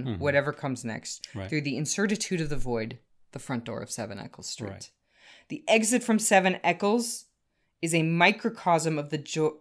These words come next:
Speaker 2: the choice that lies before a young Daedalus. Macrocosmically, Stephen has additionally proceeded syllogistically into the unknown by choosing not to return to the Martello Tower, and if he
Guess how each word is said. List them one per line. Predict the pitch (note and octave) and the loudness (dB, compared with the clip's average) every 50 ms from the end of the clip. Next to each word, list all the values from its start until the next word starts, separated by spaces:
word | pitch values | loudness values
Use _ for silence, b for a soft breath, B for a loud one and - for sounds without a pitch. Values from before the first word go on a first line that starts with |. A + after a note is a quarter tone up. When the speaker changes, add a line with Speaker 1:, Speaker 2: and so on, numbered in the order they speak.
| - - | -14 -12
Speaker 2:
the | - E3 | -10 -8
choice | E3+ - - - B3 B3+ C4+ C#4 B3+ - - - | -8 -8 -4 2 4 4 4 4 2 2 0 0
that | G3+ - | 0 0
lies | E3 E3+ D#3+ D#3+ D#3+ D3+ D3+ | 2 2 4 4 4 2 0
before | - D3+ - - - C#3+ C3+ C3 C3 B2 - | -4 -6 -6 -6 -4 0 0 2 2 0 0
a | - C3+ B2+ A#2 A#2+ C3 | -2 -4 -4 -4 -2 -2
young | B2 A#2+ A#2+ A#2 A#2 B2 B2+ _ _ _ _ _ _ _ _ - | -2 -2 -2 -4 -4 -6 -10 _ _ _ _ _ _ _ _ -2
Daedalus. | C#3+ C3+ B2 A2+ A2+ A2 G#2+ A2+ - - - - - b b b b b b b b b b E3+ E3+ F3 E3+ E3 | 0 0 0 0 -4 -8 -10 -10 -10 -10 -10 -12 -12 b b b b b b b b b b 2 6 6 6 6
Macrocosmically, | E3 - E3 D#3+ - - - B3 C4+ F#4+ F#4 E4+ D#4+ C4 B3+ - - F#3+ F#3+ F#3 | 4 0 -10 -12 -8 0 6 8 8 8 8 6 2 0 0 0 0 0 2 2
Stephen | - - - G3 G3 F#3+ G3 | 0 0 0 0 0 2 2
has | F#3+ F3+ E3 - - | 2 2 0 0 -2
additionally | E3+ D#3+ D3 E3+ E3+ E3 - - F3 D#3+ D#3 D#3 D3+ D3+ D3 B B B B | -4 -2 0 0 0 0 0 -2 -2 0 0 0 0 0 -2 B B B B
proceeded | - - E3 D#3+ - - D#3+ D3 D3 | -8 -6 -4 -4 -2 -2 -2 -2 -2
syllogistically | C#3+ - - D#3 C#3+ C#3 C#3 C3 C#3 B2+ - - C#3+ C3+ - C3+ C3 - | -2 -2 -2 0 -2 -4 -4 -4 -6 -6 -6 -8 -8 -6 -4 -4 -4 -2
into | D3 D3 C#3 - C#3+ | -4 -6 -6 -6 -6
the | C3+ C3 | -4 -4
unknown | C3+ B2+ B2+ B2+ C3 B2+ B2 A#2+ A#2+ A#2 A#2+ B2+ B2 B B B B B B - | -2 -2 -2 -2 -2 -2 -2 -2 -2 -2 -4 -4 -6 B B B B B B 2
by | D3 C#3 C#3 | 2 2 2
choosing | C3+ - - D#3+ D3 C#3 C#3+ C#3 C3+ C#3 C#3 | 2 -2 -4 -4 -4 -2 -4 -4 -4 -4 -4
not | C3+ C#3 D#3+ G#3 - - | 0 2 2 2 2 0
to | - - G3 | -2 -4 -2
return | F3 E3 - D#3+ D3+ C#3+ | -4 -2 -2 -2 -2 -2
to | C#3+ C3+ | -2 -4
the | C3+ | -4
Martello | C3+ C3 B2 B2 A#2+ - - A#2 A#2 A#2 | -4 -4 -4 -4 -6 -6 -6 -4 -4 -4
Tower, | A#2 - - A2 G#2 G#2+ A2 G#2 - - - | -6 -6 -6 -6 -6 -4 -6 -8 -8 -8 -4
and | C3 D#3 C#3+ B2 A#2+ B2+ C3 B B B B B B B | -2 0 0 0 0 -2 -6 B B B B B B B
if | D3 D3 - | -10 -8 -6
he | D#3 C#3 | -8 -10